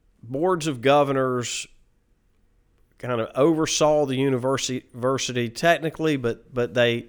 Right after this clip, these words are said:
they basically left it up to the president. Um, you know, in North Carolina, Bill Friday was president forever, and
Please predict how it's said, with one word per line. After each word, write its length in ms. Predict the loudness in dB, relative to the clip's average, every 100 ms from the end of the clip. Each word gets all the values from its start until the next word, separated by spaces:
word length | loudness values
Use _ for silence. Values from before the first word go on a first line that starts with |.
| -18 -20 -4
they 140 | -2
basically 680 | 0 0 -2 -2 0 0 -2
left 360 | -2 2 2 0
it 80 | 2
up 200 | 2 2
to 100 | -8
the 100 | -6
president. 680 | 0 2 2 2 -2 -2 -4 -20 -20 -20 _
Um, 300 | -2 0 0
you 100 | -2
know, 180 | -2 -2 -10 _ _ -20 _ _ -14
in 180 | -6 -2
North 200 | 0 -2
Carolina, 500 | -2 0 2 2 0
Bill 340 | -4 -2 0 0
Friday 360 | 0 0 0
was 120 | -2
president 480 | -4 0 0 -2 -8
forever, 540 | -4 2 2 2 -2 -2
and 320 | -4 -4